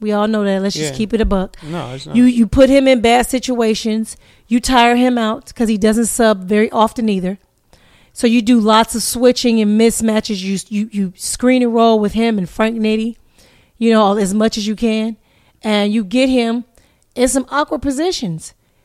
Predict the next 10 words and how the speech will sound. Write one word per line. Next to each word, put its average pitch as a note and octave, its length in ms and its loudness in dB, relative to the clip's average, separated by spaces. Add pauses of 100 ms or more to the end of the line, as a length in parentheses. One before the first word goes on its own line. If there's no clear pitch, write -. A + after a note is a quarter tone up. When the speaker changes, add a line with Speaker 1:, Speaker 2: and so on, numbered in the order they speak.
(300)
Speaker 1:
And B3 160 2
then C4+ 100 4
you C4+ 120 2
get C4 320 -2
your C4 100 0
scoring C#4+ 460 -2
from C4+ 180 -4
everybody. A#3+ 580 -2 (480)
But - 480 2 (840)
coaching A#3 640 0